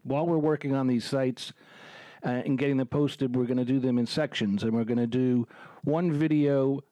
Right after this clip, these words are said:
per each prong each time we post, because w-, we're gonna do a lot of 'em, and it's just not reasonable for us to get through all of 'em to do 'em right, uh, and then post them all at once. So you'll be, you will be overwhelmed trying to get it done.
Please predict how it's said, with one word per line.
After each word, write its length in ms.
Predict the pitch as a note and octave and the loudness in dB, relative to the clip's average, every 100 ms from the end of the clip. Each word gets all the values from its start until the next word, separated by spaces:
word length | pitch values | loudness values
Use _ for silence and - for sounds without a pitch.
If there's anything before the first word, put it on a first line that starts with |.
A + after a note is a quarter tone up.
| _ | _
per 240 | - B2+ B2 | -4 -2 0
each 360 | D3+ C#3 - - | 0 0 -4 -8
prong 640 | C#3 C#3 C3 B2+ B2 A2+ - _ | -4 -2 -2 0 -2 -4 -12 _
each 220 | D#3 - - | -4 -4 -4
time 200 | C#3+ B2+ | -2 0
we 120 | B2 | 0
post, 520 | - B2+ F2 - - - - - - | 0 -2 -2 -10 -16 -18 -20 -20 -8
because 320 | B2 - B2 | -6 -2 -4
w-, 160 | A2 C3+ _ _ | -4 -12 _ _
we're 160 | C3 B2 | -6 -2
gonna 240 | C#3 C#3 | -2 0
do 120 | C#3 | 2
a 40 | B2 | 2
lot 240 | C#3 C#3+ | 2 0
of 100 | A#2 | 0
'em, 260 | A#2 A2 A2 - - - | -2 -2 -6 -14 -20 -6
and 120 | A#2 A2+ | -2 -2
it's 100 | - | -2
just 280 | C#3 - | -4 -2
not 240 | B2+ B2 A#2+ - | -4 -2 -4 -4
reasonable 460 | C3 C3+ A#2+ A2+ G2+ | 0 0 0 -4 -4
for 240 | - A2+ | -4 -2
us 120 | A2 | -4
to 80 | - | -6
get 180 | A2+ G#2 | -6 -4
through 180 | A#2+ A2+ | -2 0
all 180 | A#2+ B2 | 0 0
of 80 | |
'em 160 | B2 A2+ | -2 -4
to 120 | - | -4
do 120 | A#2 | -2
'em 160 | A2+ G#2+ | -2 -2
right, 260 | A#2+ A#2 A#2 - - - - - | 0 -2 -4 -8 -20 -20 -12 -6
uh, 160 | G#2 - | -4 -2
and 140 | A#2+ | 0
then 120 | A#2+ | 0
post 240 | A2+ A#2+ - | 0 -2 -2
them 100 | A2+ | -2
all 100 | A2 | 0
at 60 | A2 | 0
once. 280 | B2+ G#2+ - | -2 -2 -2
So 80 | G#2+ | -2
you'll 120 | G#2 | -2
be, 120 | - _ | -6 _
you 100 | A#2 | -6
will 200 | A#2 C#3+ | 0 0
be 140 | D3+ C3+ | 2 0
overwhelmed 440 | B2 C3 C3+ C3 | 0 0 0 -2
trying 140 | C#3 B2 | -2 -2
to 60 | |
get 120 | A#2+ A#2 | 0 -2
it 120 | G#2+ | -2
done. 320 | A#2+ A#2+ | -2 -2